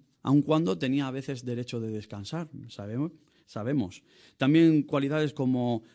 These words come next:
la humildad desarrolló. Hacer todo esto, imitar a Cristo, efectivamente no es fácil. Ni siquiera para él fue fácil cumplir con su comisión. ¿Sabéis?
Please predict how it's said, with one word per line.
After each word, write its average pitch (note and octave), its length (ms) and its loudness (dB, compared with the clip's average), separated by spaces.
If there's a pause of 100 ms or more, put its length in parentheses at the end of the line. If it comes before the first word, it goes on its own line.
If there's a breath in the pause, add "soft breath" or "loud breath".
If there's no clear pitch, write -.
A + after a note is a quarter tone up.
la A#2+ 180 -4
humildad A#2 560 -4 (480)
desarrolló. A#2 680 -8 (480 loud breath)
Hacer F3+ 300 -4
todo F#3+ 240 -4
esto, F#3 460 -6
imitar C3 400 0
a E3+ 100 -6
Cristo, E3+ 460 -6
efectivamente D#3 720 -4
no D3+ 180 -2
es A2+ 120 -10
fácil. C#3 440 -10 (400 soft breath)
Ni C3+ 240 6
siquiera E3 520 0
para A#2+ 280 -6
él C3 240 -6 (100)
fue A#2+ 220 -8
fácil - 360 -8
cumplir A2 540 -6 (320 soft breath)
con A#2 200 -6
su G#2 480 -8 (420)
comisión. B2+ 540 -6 (140)
¿Sabéis? D#3 640 -6